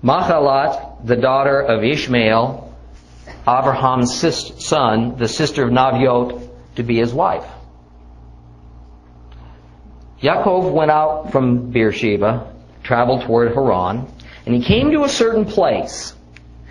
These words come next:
and he stayed the night there because the sun had set, and he took a stone from the place, and he placed it under his head, and he lay down there to sleep.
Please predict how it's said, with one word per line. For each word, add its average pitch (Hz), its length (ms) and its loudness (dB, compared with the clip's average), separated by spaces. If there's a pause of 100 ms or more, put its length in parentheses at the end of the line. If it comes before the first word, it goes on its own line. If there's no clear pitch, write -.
and 147 100 -2
he 156 60 2
stayed 220 440 0
the 226 60 2
night 208 400 0
there 131 220 2
because 156 300 0
the 175 80 -2
sun 135 260 0
had 104 160 -2
set, - 500 -2 (280)
and 147 80 0
he 160 60 0
took 240 180 -2
a 226 80 0
stone 180 800 -2 (220)
from 120 180 0
the 110 60 0
place, 117 360 0
and 139 100 -2
he 127 60 -2
placed 160 360 -2
it - 180 -2 (260)
under 127 320 2
his 220 160 0
head, 180 280 2
and 180 100 0
he 160 80 2
lay 151 200 2
down 143 240 2
there 131 140 2
to 151 60 -4
sleep. 208 420 -4